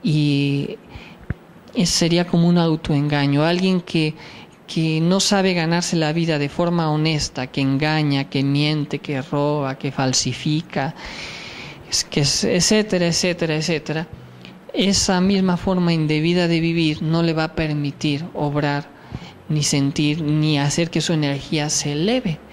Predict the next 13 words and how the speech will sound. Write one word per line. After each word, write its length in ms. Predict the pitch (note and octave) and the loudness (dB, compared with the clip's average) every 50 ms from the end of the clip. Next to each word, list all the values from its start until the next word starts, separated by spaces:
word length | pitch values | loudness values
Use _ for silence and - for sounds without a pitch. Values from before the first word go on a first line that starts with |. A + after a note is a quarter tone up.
| - - - - | -18 -18 -18 -16
Entonces, 480 | - - - D3+ F3 F#3+ G3 - - - - | -8 -4 -2 0 2 2 0 0 -4 -4 -4
hasta 340 | E3+ D#3 E3+ - - E3+ | -4 -4 -4 -2 -2 0
nuestra 400 | D#3+ D#3+ D3+ D3 - - D3+ C#3+ | 2 2 2 0 0 -2 -2 -2
forma 400 | - - - F#3+ G3 G#3+ A3+ A3+ | -2 -2 0 2 2 4 4 4
de 180 | G#3+ G3 E3+ D#3+ | 4 2 2 2
vi-, 200 | D3+ D3 C#3+ - | 0 0 -2 -2
de 380 | F3+ D#3+ D3 D#3 D3 D3 D3 - | -4 -4 -2 0 0 0 -2 -2
cómo 260 | - - G3 G#3+ G#3 G3+ | 0 0 2 4 4 2
nos 200 | F#3+ E3+ D3+ D3+ | 2 2 2 0
ganamos 480 | D3+ D3 D3+ F3 F#3+ F3+ E3 D3+ D3 | 0 2 2 2 2 2 0 0 0
nuestro 360 | D3 C#3+ C#3+ - - D3 C3+ | -2 -4 -4 -4 -4 -4 -2
diario 380 | C#3 D3 D3 D3+ D#3+ F3 F#3 F#3 | 0 0 0 0 2 2 2 2
vivir 320 | F#3+ F#3 E3 D#3 D3+ E3+ | 2 2 2 0 0 -2